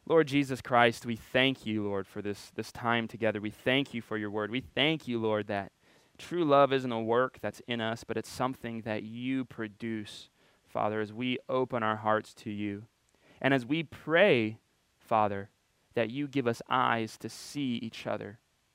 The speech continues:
the way you see us. So, Lord, soften our hearts. I pray right now, Lord, that the walls that we might not even know are there,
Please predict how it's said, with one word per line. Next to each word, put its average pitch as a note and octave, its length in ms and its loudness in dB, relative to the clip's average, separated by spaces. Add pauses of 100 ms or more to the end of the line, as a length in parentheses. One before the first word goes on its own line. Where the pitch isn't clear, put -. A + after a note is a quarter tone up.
(160)
the A2+ 80 -6
way A2+ 180 2
you A#2 280 -2
see G#2 320 -14
us. - 280 -20 (1000)
So, C#3+ 180 2
Lord, C#3 240 2
soften D3+ 720 2
our A#2+ 260 2
hearts. A#2 640 -2 (540)
I B2+ 100 2
pray C3 300 0
right B2 260 4
now, A#2 240 0
Lord, A2+ 240 -2
that A2 220 2
the A#2+ 100 -2
walls C3 500 6
that A#2+ 140 0
we C#3 120 -2
might C3 280 2
not A#2 200 0
even A2 260 -6
know A2 160 -2
are G#2 200 -4
there, A2+ 400 -2